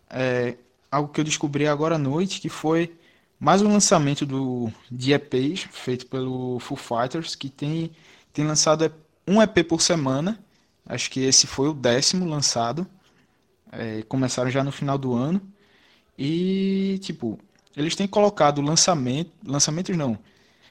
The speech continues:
como é que diz? É, músicas, é, como chamadas B-sides, é, outras que não saíram em discos e,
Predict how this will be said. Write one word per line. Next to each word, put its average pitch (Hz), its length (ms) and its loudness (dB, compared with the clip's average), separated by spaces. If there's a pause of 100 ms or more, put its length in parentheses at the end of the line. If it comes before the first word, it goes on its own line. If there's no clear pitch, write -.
(140)
como 123 140 -6
é - 20 -6
que - 200 -10
diz? 110 520 -6 (800)
É, 143 280 -6
músicas, 165 720 2 (840)
é, 117 340 -4 (200)
como 131 200 -4
chamadas 123 460 0
B-sides, 135 1040 2
é, 113 380 -4 (200)
outras 139 300 -4
que 147 100 -4
não 156 140 -2
saíram 147 380 2
em 143 60 0
discos 127 480 -2
e, 123 320 -8